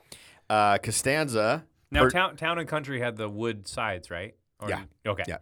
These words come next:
Speaker 2: So full, like, Woody style.
Speaker 1: Mm-hmm.
Speaker 2: All right.
Speaker 1: Mm-hmm. Um, which later on we'll learn Sinatra also had something very similar.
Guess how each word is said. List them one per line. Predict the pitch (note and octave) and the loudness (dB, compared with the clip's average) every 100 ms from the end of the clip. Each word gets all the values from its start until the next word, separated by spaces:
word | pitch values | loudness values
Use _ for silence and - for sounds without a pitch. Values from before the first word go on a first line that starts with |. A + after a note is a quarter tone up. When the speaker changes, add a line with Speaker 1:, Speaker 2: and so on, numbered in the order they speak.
| _ _ | _ _
Speaker 2:
So | - G#2 | -10 -10
full, | - C#3 D3+ | -6 -2 0
like, | D3+ A#2+ | 0 0
Woody | A2+ B2+ B2+ | -4 -2 -4
style. | A#2+ - G#2 G2+ G2+ | -6 -4 -2 0 0
Speaker 1:
Mm-hmm. | A2 B2 C#3+ | -2 -4 -8
Speaker 2:
All | |
right. | D3 - | -12 -8
Speaker 1:
Mm-hmm. | - A2 A#2 _ - - - _ _ G#2 | -8 -8 -10 _ -20 -20 -20 _ _ 0
Um, | G2 F#2+ F#2 F#2 F#2 F#2 F#2 - _ _ _ - | 2 4 4 2 -2 -6 -12 -16 _ _ _ -2
which | A#2+ D3 - | 2 2 2
later | A#2 C#3 B2+ | 4 6 6
on | C#3 | 6
we'll | B2 G2+ | 4 2
learn | G2 G2 F#2+ - | 0 -2 -6 -8
Sinatra | - G#2+ A2+ - F#2+ | -2 2 2 2 0
also | F2+ F2+ | 0 -2
had | F2 G#2 | -2 -4
something | - E2+ E2+ | -4 -10 -8
very | D#2+ | -10
similar. | - D2 C2 | -10 -12 -14